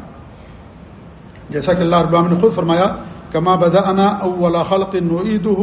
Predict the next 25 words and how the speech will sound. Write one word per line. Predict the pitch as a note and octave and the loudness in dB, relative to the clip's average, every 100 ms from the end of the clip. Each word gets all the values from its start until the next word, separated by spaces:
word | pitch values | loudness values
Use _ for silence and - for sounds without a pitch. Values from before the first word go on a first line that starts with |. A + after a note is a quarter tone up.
| G#3+ - - - | -2 -4 -14 -10
وعدا | D#3 F3 F3+ F3+ F3 F3 | -4 0 0 0 0 0
علینا | F3+ F#3 G3 | 2 2 2
انا | G3 F#3+ F3+ F3+ F3+ | 0 -2 -2 0 0
کنا | F3+ E3 F3+ G3+ A#3+ - - - | -2 -4 0 0 0 -6 -10 -8
فاعلین۔" | D3+ D3 C#3+ C3+ A#2 A#2 - - - - - - - | -6 -4 -6 -10 -12 -14 -18 -20 -20 -20 -20 -20 -14
اللہ | D#3 E3+ | -4 0
رب | E3+ E3+ E3 | 0 0 0
العالمین | E3+ F#3 G3 | 0 0 0
نے | F#3 | 0
ہماری | E3 F3 F3+ | 0 -2 -2
کیسی | F3+ F#3 A#3 | -2 -2 -4
پیدائش | G#3 E3+ D#3+ D3 - | -4 -2 -2 -4 -8
کی | C3+ | -8
ہے۔ | D3+ - - - - | -10 -12 -18 -20 -12
انسان | D3+ E3 E3+ F3 | -10 -4 -2 -2
جب | F3 | -4
پیدا | E3 E3+ F#3 | -2 0 0
ہوتا | D#3+ D#3 D3+ | 0 -2 -4
ہے | D3+ D3+ | -4 -6
تو | E3+ | -4
غیر | F3+ E3+ | -2 -2
مختون | D#3+ - G3 G3+ | -4 -2 -2 0
پیدا | D#3+ D3+ C3 | -2 -2 -4
ہوتا | B2 B2+ | -6 -8
ہے، | A#2 | -12